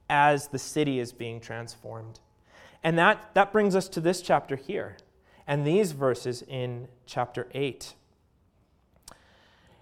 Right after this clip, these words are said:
And chapter eight is describing a future day when the city will be finally transformed,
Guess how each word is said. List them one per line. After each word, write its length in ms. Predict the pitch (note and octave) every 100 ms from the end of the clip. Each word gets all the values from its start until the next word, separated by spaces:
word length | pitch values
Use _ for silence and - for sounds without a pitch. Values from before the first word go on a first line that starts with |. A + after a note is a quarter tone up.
| _ -
And 260 | D#3 E3 E3+ - -
chapter 360 | F#3+ F#3 F#3+ -
eight 260 | F#3 G#3
is 160 | D3+ C#3+
describing 800 | E3 - - D#3 F3+ E3 C3 B2 -
a 80 |
future 500 | C#3+ - G#3+ A#3 C4
day 360 | D#3+ A2 A#2 - _ _ _ _ _ _ _ _ _ _
when 340 | D3 D3+ G#3+ A3+
the 80 | G#3
city 340 | - G#3 G3+
will 380 | D#3 D#3 G#3 A3+
be 180 | F3+ D#3
finally 560 | - E3+ G3+ F#3+ E3+
transformed, 920 | E3 E3+ D#3+ D#3+ - F3+ F#3+ C3 -